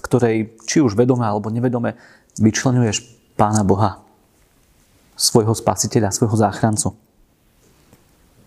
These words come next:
A túto otázku dnes kladem, milí bratia, milé sestry, aj vám. Prejdi si svoje posledné dni,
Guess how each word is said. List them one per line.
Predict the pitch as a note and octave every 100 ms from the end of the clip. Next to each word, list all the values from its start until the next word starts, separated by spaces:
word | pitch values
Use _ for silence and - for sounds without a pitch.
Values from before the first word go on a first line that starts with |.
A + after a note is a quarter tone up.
| _ _ _ _ _ _ - -
A | -
túto | - - D#3
otázku | D3+ - C3
dnes | C3 B2
kladem, | - C3 A#2
milí | B2 A#2
bratia, | G2+ A2+ B2 C3
milé | A#2 A#2
sestry, | B2+ - A#2+ - - - - _
aj | - A2+
vám. | G#2 F#2+ G2 - _ _ _ _ _ _ _ - - _ _ _ _ - -
Prejdi | - E3 D3
si | -
svoje | - B2 G#2+
posledné | B2 - A#2+ A2 G#2
dni, | A#2 G#2